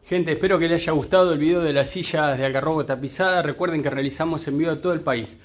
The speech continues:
Al sur, Neuquén, Río Negro, Chubut, Santa Cruz, también a Córdoba, Mendoza, Santa Fe, a Capital Federal y Gran Buenos Aires, pudiendo pagar contra entrega.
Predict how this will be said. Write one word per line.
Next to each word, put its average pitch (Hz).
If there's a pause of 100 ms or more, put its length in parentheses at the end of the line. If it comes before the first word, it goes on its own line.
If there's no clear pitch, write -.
(320)
Al 135
sur, 208
Neuquén, 165
Río 147
Negro, 156
Chubut, 156
Santa 127
Cruz, 160
también 135
a 131
Córdoba, 160
Mendoza, 139
Santa 127
Fe, 208 (260)
a 131
Capital 165
Federal 170
y 156
Gran 175
Buenos 156
Aires, 180
pudiendo 160
pagar 151
contra 151
entrega. 113